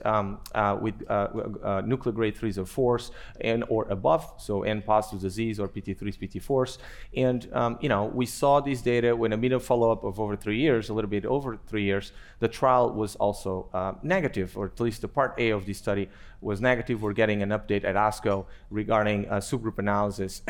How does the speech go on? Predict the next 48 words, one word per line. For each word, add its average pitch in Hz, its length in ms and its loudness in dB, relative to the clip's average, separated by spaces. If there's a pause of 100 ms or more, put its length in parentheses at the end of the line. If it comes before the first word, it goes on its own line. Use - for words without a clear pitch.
<clears throat> 120 120 2
by 101 160 2
Doctor 98 260 0
Moser 147 400 2
and 110 160 0
the 110 40 -2
group, 117 280 0
but 98 200 -2 (280)
bottom 117 320 4
line 110 200 4
is, 101 280 0
you 107 80 2
know, 95 260 -2 (220)
we, 123 300 0 (140)
they 135 200 2
gave 131 160 4
us 104 120 -4
a 104 40 0
lot 98 220 2
of 92 120 -4
pause, - 460 -4
right, 107 320 0
about, 101 520 0
um, 95 220 0
the 107 80 2
role 113 360 4
of, 95 100 -2 (120)
uh, 98 100 -2
different 104 440 -2
checkpoint 110 360 -2
inhibitors, 101 360 -4
in 104 100 -2
this 98 180 -4
case, 98 300 0
a 101 60 -4
C 120 160 -4
T - 120 -2
L 104 100 2
A 101 80 0
four, - 360 0 (340)
um, 98 300 2
inhibitor 101 520 -2
with 92 160 -4
a 90 40 -4
P 90 160 -8
D 85 60 -6
one 85 180 -8
inhibitor. 95 380 -8